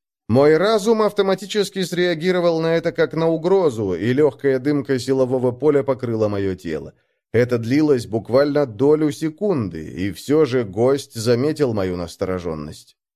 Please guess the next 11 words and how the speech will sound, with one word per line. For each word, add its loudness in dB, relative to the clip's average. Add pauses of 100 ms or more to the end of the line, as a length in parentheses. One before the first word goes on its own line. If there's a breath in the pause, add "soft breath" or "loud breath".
(640)
"Если 0
ты -2
по 2
поводу 2
Бельзешаха..." -2 (560)
"Бельзешах?" — -2 (180)
перебил -2
он. -12 (560)
"Нет, -4 (300)
точно 2
нет. -6